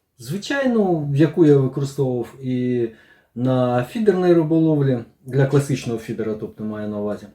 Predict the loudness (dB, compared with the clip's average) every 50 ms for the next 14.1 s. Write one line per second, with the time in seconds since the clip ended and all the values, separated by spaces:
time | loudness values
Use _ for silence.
0 | _ _ _ _ _ _ _ _ _ _ _ _ _ 0 2 2 4 4 4 2
1 | 2 0 2 0 0 0 0 -6 -14 _ _ _ -10 -2 0 2 4 6 4 4
2 | 4 2 2 2 0 -2 -4 -6 -8 -4 2 2 2 2 2 -2 -4 -8 -10 -10
3 | -10 -10 -10 -4 -4 -4 -2 2 2 2 2 2 0 -2 -2 -2 -4 -6 -14 -16
4 | -16 -16 -18 -20 -20 -20 _ _ _ _ _ _ _ _ -12 -10 -8 -8 -8 -8
5 | -8 -10 -8 -6 -4 -4 -2 -4 -4 -4 -6 -4 -4 -4 -2 -2 -2 0 -2 -2
6 | -4 -4 -6 -6 -6 -8 -14 _ _ _ -20 _ _ _ _ _ -8 -8 -6 -4
7 | -4 -6 0 0 0 0 0 -8 _ _ -4 -2 -2 -2 -2 -2 -2 -2 -2 -2
8 | -4 -4 -4 -2 -2 -2 -2 -4 -4 -2 -2 -2 -2 -4 -8 -16 -20 _ _ _
9 | _ _ _ _ _ -12 -2 2 4 4 4 4 2 0 -2 -4 -4 -6 -4 -2
10 | 0 0 0 0 -2 -8 -4 -2 0 2 2 4 2 2 0 -2 -6 -10 -8 -4
11 | -2 0 0 0 0 -2 -4 -4 -4 -2 0 2 2 2 0 -4 -10 _ _ _
12 | _ _ _ _ _ _ _ _ _ _ _ _ _ _ _ _ _ _ _ _
13 | 2 4 6 6 4 4 2 -2 -6 -8 0 2 4 4 6 6 6 4 4 0
14 | -2 -6